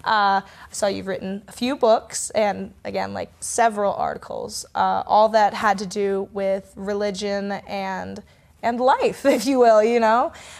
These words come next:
Um, one that caught my eye was the, uh, the book titled Playing with God.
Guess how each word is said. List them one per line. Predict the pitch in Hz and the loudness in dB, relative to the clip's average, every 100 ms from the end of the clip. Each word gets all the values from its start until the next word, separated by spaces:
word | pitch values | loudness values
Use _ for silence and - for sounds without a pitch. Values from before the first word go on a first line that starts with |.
| - | -2
Um, | 262 254 240 226 226 - _ _ _ | 4 4 4 0 -6 -14 _ _ _
one | - 240 320 | -2 2 2
that | 392 370 | 2 0
caught | - 285 247 | 0 2 2
my | 247 233 214 | 2 2 2
eye | - 208 202 202 | 2 4 4 2
was | 202 202 196 - | 2 2 -2 -8
the, | - 202 202 196 - _ _ _ _ - - - | -8 -10 -8 -10 -12 _ _ _ _ -20 -20 -12
uh, | 226 180 110 214 | -10 -10 -12 -12
the | 226 214 185 - 220 | -10 -10 -12 -14 -4
book | 240 240 - | -4 -4 -12
titled | - 214 202 202 | -4 -2 -2 -6
Playing | - 208 202 202 | -8 -8 -8 -8
with | 208 - | -12 -8
God. | 170 151 - - | -6 -4 -6 -12